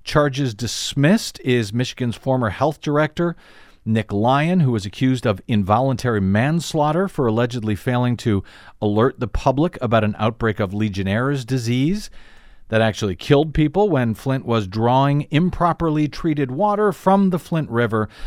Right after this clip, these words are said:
back in twenty fourteen and twenty fifteen. Lyon's attorney, Chip Chamberlain, said, quote, "They feel fantastic and vindicated about this."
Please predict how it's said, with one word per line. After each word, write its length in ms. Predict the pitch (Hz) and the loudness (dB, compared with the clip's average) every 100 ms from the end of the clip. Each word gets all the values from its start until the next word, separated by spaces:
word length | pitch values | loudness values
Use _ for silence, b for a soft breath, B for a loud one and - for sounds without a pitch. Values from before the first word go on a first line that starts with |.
| B | B
back 220 | - 127 127 | -2 -2 -2
in 60 | |
twenty 240 | 98 117 113 | -2 -2 -2
fourteen 460 | 117 104 - 104 | -2 -4 -2 -2
and 100 | 98 | -2
twenty 240 | - 90 87 | -4 -6 -4
fifteen. 480 | 101 85 - 67 - B B | -6 -6 -8 -12 -14 B B
Lyon's 440 | 110 131 143 139 - | 0 2 2 0 -4
attorney, 640 | 107 - 220 294 120 104 b b | -10 -4 -2 0 0 0 b b
Chip 260 | - 170 - | -2 -2 -2
Chamberlain, 720 | - 156 285 147 110 107 127 | -2 0 2 2 2 2 0
said, 420 | - 139 127 127 | -2 2 2 0
quote, 340 | - 139 151 - _ | 0 2 2 -2 _
"They 200 | 110 147 | -2 -2
feel 280 | 165 175 165 | 0 2 2
fantastic 920 | - 170 170 - - 220 - 247 - - | 2 0 0 -4 -4 -2 -2 -6 -8 -4
and 180 | 175 175 | -2 0
vindicated 720 | 147 240 285 - 139 101 98 | 0 0 0 -2 0 0 0
about 320 | 104 98 - | 0 0 2
this." 420 | 117 196 - - | 2 2 -2 -12